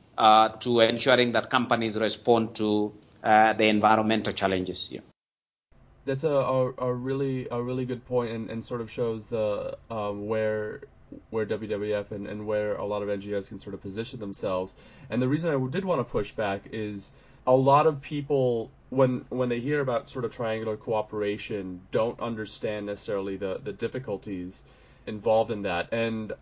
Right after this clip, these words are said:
Speaker 2: also that in terms of China-Africa deal making, so if, if Xi Jinping announces a three billion dollar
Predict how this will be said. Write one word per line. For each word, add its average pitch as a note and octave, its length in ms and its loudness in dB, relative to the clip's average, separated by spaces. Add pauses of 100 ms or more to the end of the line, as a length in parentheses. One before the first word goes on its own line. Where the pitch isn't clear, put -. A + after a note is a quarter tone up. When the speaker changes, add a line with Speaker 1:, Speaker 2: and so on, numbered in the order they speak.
(140)
Speaker 2:
also C3+ 580 6
that A2 180 0
in A#2 80 -8
terms B2+ 260 -2
of A#2 260 -6
China-Africa A2 1000 -2 (360)
deal B2+ 300 2
making, G2 580 -4 (340)
so A#2 340 2
if, - 60 -8
if A#2 100 -6
Xi C#3+ 180 0
Jinping B2+ 400 -2
announces A#2 380 -6
a A2 60 -6
three A2+ 220 -6
billion G#2+ 340 -2
dollar G2 460 0